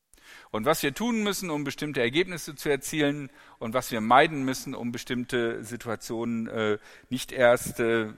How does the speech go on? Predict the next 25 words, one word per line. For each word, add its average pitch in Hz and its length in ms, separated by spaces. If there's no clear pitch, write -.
hervorzurufen. 107 1200
Und 131 160
dieses 240 320
Weltbild, 175 720
das 143 280
wenden 156 380
wir 156 120
in 147 80
unserem 139 420
Leben 139 340
an. 113 360
Unter 117 240
Umständen 131 400
bewusst, 117 420
unter 147 240
Umständen 156 460
unbewusst. 127 720
Und 135 380
dieses 175 380
Weltbild 143 640
kriegen 202 360
auch 160 220
unsere 156 340
Kinder 214 360
mit, 127 340